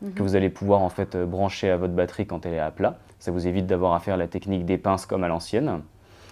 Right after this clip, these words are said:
Speaker 2: Et surtout qu'on arrive en période hivernale, donc, euh, c'est le moment où, on va dire, les voitures sont les plus capricieuses pour redémarrer.
Speaker 1: Hmm, ça peut vraiment être utile, ouais.
Speaker 2: En janvier deux mille vingt-quatre,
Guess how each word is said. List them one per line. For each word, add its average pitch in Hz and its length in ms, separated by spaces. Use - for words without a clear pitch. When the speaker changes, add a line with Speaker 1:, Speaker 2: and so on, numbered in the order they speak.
Speaker 2:
Et 107 100
surtout 104 260
qu'on 101 160
arrive 98 220
en 90 80
période 95 340
hivernale, 110 640
donc, 101 520
euh, 87 180
c'est - 160
le 87 80
moment 92 320
où, 95 40
on 90 80
va 85 120
dire, 95 200
les 87 100
voitures 87 320
sont - 120
les 82 120
plus 90 300
capricieuses 95 540
pour - 200
redémarrer. 82 400
Speaker 1:
Hmm, 82 120
ça - 140
peut 170 140
vraiment 165 240
être 156 180
utile, 208 260
ouais. 190 140
Speaker 2:
En 107 720
janvier 139 400
deux 135 120
mille 120 180
vingt-quatre, 110 680